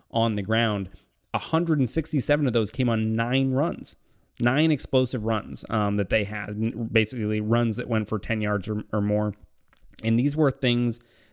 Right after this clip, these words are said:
that were coming early in the down and distance, right? So we, um, ha-, have mentioned how run heavy the forty-niners are on first and second down, especially. Um, and, and basically all of these came on first or second down,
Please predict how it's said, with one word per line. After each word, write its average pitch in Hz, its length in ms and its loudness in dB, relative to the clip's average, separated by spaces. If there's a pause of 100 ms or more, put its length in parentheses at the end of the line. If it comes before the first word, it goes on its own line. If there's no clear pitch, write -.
that 123 100 4
were 113 160 0
coming 110 540 0 (120)
early 117 640 2 (400)
in 120 200 4
the 113 60 0
down 107 280 0
and 95 80 -6
distance, - 420 -6
right? 101 220 0
So 110 100 0
we, 107 300 0 (320)
um, 104 340 0
ha-, 117 220 2
have 107 180 0
mentioned 120 380 0
how 113 420 0
run 110 380 2
heavy 110 320 0
the 101 100 -2
forty-niners 101 760 0 (100)
are 104 440 2
on 98 200 -6
first 110 420 -2
and 98 140 -4
second 98 340 -4
down, 98 320 -4
especially. 95 640 -2 (360)
Um, 95 380 -2
and, 101 300 0
and 101 140 -2
basically 110 580 0
all 113 260 4
of 95 100 -4
these 92 200 -6
came 101 240 -2
on 95 100 -4
first 92 220 -4
or - 40 -12
second 101 200 -2
down, 98 220 -2